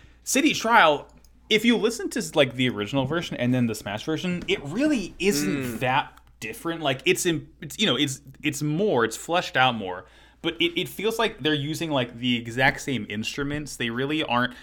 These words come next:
Speaker 1: as far as I can tell, what they've changed instrumentally is, like, a guitar solo instead of a horn solo from the original song. And,
Speaker 2: Mm-hmm,
Speaker 1: and I think
Speaker 2: mm-hmm.
Speaker 1: that, that Cappen's song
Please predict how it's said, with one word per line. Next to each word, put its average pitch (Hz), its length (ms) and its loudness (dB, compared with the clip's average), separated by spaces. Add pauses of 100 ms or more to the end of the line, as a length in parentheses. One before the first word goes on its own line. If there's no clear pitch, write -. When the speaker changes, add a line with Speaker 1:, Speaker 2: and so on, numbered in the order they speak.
(200)
Speaker 1:
as 151 120 4
far 247 220 2
as 175 100 0
I 160 100 4
can 143 200 -2
tell, 156 180 -2
what 120 160 -2
they've 104 260 -4 (160)
changed 180 460 -4
instrumentally 113 840 -6
is, 101 200 -6
like, 104 400 0 (460)
a 127 80 -2
guitar 147 480 4
solo 113 400 0
instead 107 260 -6
of 101 80 -6
a 95 60 -8
horn 131 340 -2
solo 82 540 -6
from 107 240 -8
the 101 120 -6
original 95 380 -6
song. - 580 -12 (480)
And, 139 140 -6 (140)
Speaker 2:
Mm-hmm, 107 80 0
Speaker 1:
and 139 140 4
I 165 120 6
think 180 320 -4
Speaker 2:
mm-hmm. - 120 -8
Speaker 1:
that, 139 480 -2
that 120 160 -2
Cappen's 147 520 -2
song 123 540 -2